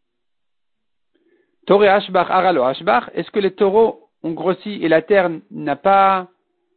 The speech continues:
n'a pas amélioré grâce à eux ? C'est-à-dire, pourquoi tu donnes au voleur tout ce que le taureau a grossi chez lui, alors qu'il en a profité ?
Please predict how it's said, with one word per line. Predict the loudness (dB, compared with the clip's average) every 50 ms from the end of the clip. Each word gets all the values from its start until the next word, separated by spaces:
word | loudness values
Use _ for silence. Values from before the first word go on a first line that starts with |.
| _ _ -10
n'a | -8 -4
pas | 0 0 2
amélioré | 2 0 -2 -2 -2 0 0 2 0 0 -2
grâce | -2 -2 -2 -2 0 0
à | 0 0
eux ? | 2 0 0 -2 -6 -12 _ _ _ _ _ _ _ _ _ -4
C'est-à-dire, | 0 2 2 2 2 0 -2
pourquoi | -4 -2 -2 0 -2
tu | 0 0
donnes | 2 4 4 4 4 2 -4 -8 _
au | -6 -4
voleur | -2 0 2 2 2 2 0 -4 _ _
tout | -10 -10 -10
ce | -10 -12 -4
que | -2 -2
le | 0 0 -2
taureau | -4 -2 0 2
a | 2 2
grossi | 0 -2 -4 -4 -4 -6 -8 -14 -14 -14
chez | -10 -8 -6 -6
lui, | -6 -6 -8 -8 -10 -12 _ _ _ _ _
alors | 0 0 0 0 0
qu'il | -2 -2
en | 0 0
a | -2
profité ? | 0 0 -2 -2 -2 -2 -2 0 -2 -2 -4